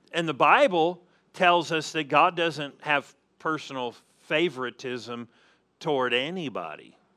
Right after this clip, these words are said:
That could hurt. He doesn't favor, give personal favoritism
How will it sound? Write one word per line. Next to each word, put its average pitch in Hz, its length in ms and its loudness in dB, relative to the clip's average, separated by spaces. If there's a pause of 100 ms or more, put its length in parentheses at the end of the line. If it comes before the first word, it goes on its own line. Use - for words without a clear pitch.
(4000)
That 143 300 -4
could 117 120 -8
hurt. 127 520 -8 (2250)
He 170 180 -6
doesn't 196 460 2
favor, 185 680 0
give 147 420 -6
personal 190 500 -2
favoritism 151 1040 -4